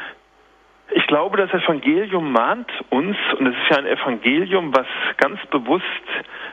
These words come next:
Menschen schon in den ersten Jahrhunderten nach Christus,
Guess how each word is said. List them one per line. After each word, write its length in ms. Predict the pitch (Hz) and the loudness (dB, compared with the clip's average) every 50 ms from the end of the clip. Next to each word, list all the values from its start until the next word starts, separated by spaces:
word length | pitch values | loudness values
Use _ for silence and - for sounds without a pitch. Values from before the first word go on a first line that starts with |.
| - - | -6 0
Menschen 680 | 104 107 131 160 202 - - - - 196 196 - - - - _ _ _ _ _ _ _ _ _ _ _ _ _ _ _ _ _ | 2 2 2 2 0 -2 -2 -2 -2 -4 -4 -6 -8 -12 -18 _ _ _ _ _ _ _ _ _ _ _ _ _ _ _ _ _
schon 200 | - - - 127 | -2 0 2 2
in 120 | 113 120 131 | 2 2 2
den 40 | - | 2
ersten 480 | 101 151 185 - - - - 160 139 110 | 2 2 0 -2 -8 -10 -8 -6 -2 0
Jahrhunderten 640 | 120 110 123 170 190 185 151 117 - - - 107 | 0 2 2 0 0 2 0 0 -2 -4 -4 -2
nach 200 | 101 98 98 - | -2 0 0 -2
Christus, 500 | - - 139 143 - - - 147 139 | -2 0 0 0 -2 -2 -2 -2 -2